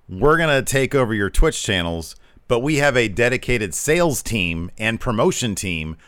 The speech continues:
where we're gonna start promoting your Twitch channels on T V, and we're gonna get you brand deals for your Twitch streams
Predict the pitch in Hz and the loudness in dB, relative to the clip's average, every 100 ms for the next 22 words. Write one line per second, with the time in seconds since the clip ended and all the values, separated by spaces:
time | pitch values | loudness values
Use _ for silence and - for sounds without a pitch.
0 | _ 104 120 151 151 123 139 123 123 113 | _ -2 2 2 0 0 0 0 -4 0
1 | 151 156 123 107 - 104 - 101 95 92 | 0 0 -4 -6 -4 -6 -4 -4 -2 -4
2 | 90 - - 127 170 156 123 110 87 85 | -6 -12 -2 2 2 0 -2 -2 -2 -2
3 | 80 - - - 113 117 139 139 117 110 | -4 -8 -18 -14 -6 0 0 0 0 -2
4 | - 120 90 - 120 175 143 104 90 87 | -2 -4 -4 0 2 2 0 -2 -2 -2
5 | 90 - - - - 139 143 123 113 - | -4 -10 -18 -20 -12 0 2 2 2 4
6 | 202 - - 107 87 80 80 - | 2 2 -4 -4 -2 -4 -6 -10